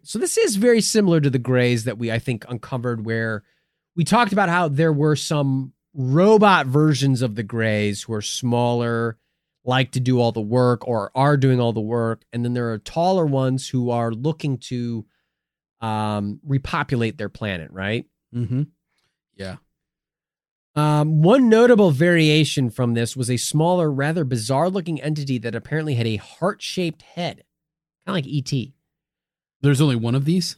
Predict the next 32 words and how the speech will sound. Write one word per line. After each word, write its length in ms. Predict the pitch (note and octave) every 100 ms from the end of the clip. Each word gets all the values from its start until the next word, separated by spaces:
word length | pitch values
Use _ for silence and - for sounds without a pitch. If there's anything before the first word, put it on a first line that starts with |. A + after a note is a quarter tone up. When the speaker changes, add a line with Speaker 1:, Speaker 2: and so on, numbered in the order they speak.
| -
Speaker 1:
There's 180 | D3+ D3
only 120 | F3+
one. 200 | C3+ - _ _ _ _ _ _ _
On 120 | D#3+ G#3+
its 160 | A3
face, 360 | - G3 E3 -
he 60 |
described 400 | D3 C3 D#3+ C#3+ A#2+
strange, 640 | - D#3 D#3+ F#3+ A3 F3 _ _ _
familiar 560 | - C#3+ C#3+ E3+ F3+
markings. 640 | C#3+ C3 D#3 E3+ A2+ E2+ -
These 260 | C#3 C3+
were 120 | D3+ C#3
like 340 | A#2+ G#2+ -
colored 420 | - G#3 A3 C#3+
facial 540 | - - G3 G#3 B2+ G2
stripes, 600 | - G2 D2 - - - _ _ _ _ _
three 200 | D#3+ A3+
diagonal 580 | F3 E3+ F3 F3+ D3 B2+
on 120 | B2
each 260 | C3 B2 -
cheek, 380 | - D3+ - _ _ _ _
very 360 | C3+ G3 E4 D#4+
similar 440 | - C#4 B3 A3+
to 80 | F#3+
those 320 | E3 F3 D#3+
you 80 | E3
would 200 | D#3+ C#3
normally 340 | D3 F3+ G3
associate 580 | F3 - F3 D3+ C#3+ C3
with, 200 | B2+ -
like, 200 | B2+ A#2